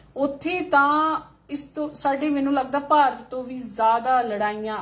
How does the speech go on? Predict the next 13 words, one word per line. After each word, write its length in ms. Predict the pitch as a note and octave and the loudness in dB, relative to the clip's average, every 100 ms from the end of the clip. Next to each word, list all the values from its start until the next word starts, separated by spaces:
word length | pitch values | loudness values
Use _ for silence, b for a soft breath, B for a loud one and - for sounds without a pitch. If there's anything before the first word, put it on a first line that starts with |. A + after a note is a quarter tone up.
| - G3+ | -6 -6
ਅੱਜ 140 | G3+ | -6
ਕੱਲ੍ਹ 220 | G#3+ G3+ | -8 -6
ਅਸੀਂ 180 | G3 A3+ | -6 -10
ਸੋਸ਼ਲ 320 | - A#3+ A3+ | -12 -12 -8
ਮੀਡੀਆ 300 | A3+ G#3+ A3 | -6 -4 -4
ਦੇ 80 | G#3 | -4
ਉੱਤੇ 160 | G3+ G#3 | -6 -6
ਵੀਡੀਓਜ਼ 520 | G3+ G#3+ B3+ B3 G#3 | -6 -8 -6 -6 0
ਵਾਇਰਲ 320 | F#3+ G3+ A3+ | 0 2 -2
ਹੁੰਦੀਆਂ 380 | A3+ G3+ G3 G3 | -6 -6 -4 -4
ਦੇਖ 280 | G3 F#3+ G#3 | -4 -6 -6
ਰਹੇ 180 | G#3 | -4
ਹਾਂ 200 | G#3+ A3 | 0 0